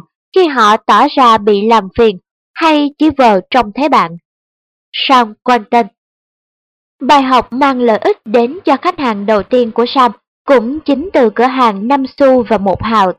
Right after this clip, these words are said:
tại Newport. Đây là một thị trấn nông thôn, rất nhiều người vào thị trấn mua sắm nhưng lại sống ở những nông trang bên ngoài hoặc biệt lập.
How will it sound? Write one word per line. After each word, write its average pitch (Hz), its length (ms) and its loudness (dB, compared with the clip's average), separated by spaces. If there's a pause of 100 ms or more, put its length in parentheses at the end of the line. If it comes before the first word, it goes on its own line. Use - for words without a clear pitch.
tại 190 260 0
Newport. 226 500 2 (640)
Đây 320 260 2
là 269 120 2
một 226 220 0
thị 214 180 -2
trấn 240 180 0 (160)
nông 269 220 0
thôn, 247 220 2 (400)
rất 440 180 2
nhiều 277 200 0
người 226 240 2
vào 220 200 0
thị 208 220 -4
trấn 247 160 0 (140)
mua 262 140 4
sắm 240 340 -2 (300)
nhưng 330 180 -2
lại 240 240 2
sống 262 280 0 (120)
ở 285 80 -2
những 254 240 -2
nông 277 200 0
trang 220 320 -2
bên 233 220 -2
ngoài 214 240 0 (360)
hoặc 254 160 2 (220)
biệt 220 160 2
lập. 208 240 2